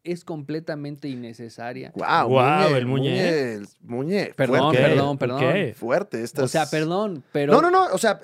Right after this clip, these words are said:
Speaker 2: no, no tienes que disculparte, solamente
Speaker 3: No, es tu
Speaker 2: estoy
Speaker 3: opinión.
Speaker 2: impresionado.
Speaker 3: Sí, exacto.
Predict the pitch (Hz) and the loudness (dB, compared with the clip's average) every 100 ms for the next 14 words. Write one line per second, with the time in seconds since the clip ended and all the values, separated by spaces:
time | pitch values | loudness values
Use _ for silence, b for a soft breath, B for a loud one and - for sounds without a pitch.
0 | 180 196 208 214 269 262 240 190 185 190 | -4 -4 -2 -2 0 -2 -2 -4 0 0
1 | 202 262 214 208 254 233 254 220 135 196 | 0 -6 -2 0 0 2 4 4 2 -4
2 | 269 - - 262 - 143 120 76 - 202 | -6 -14 -4 -4 -4 -8 -10 -12 -2 0
3 | 131 - 123 - | 0 -4 -8 -10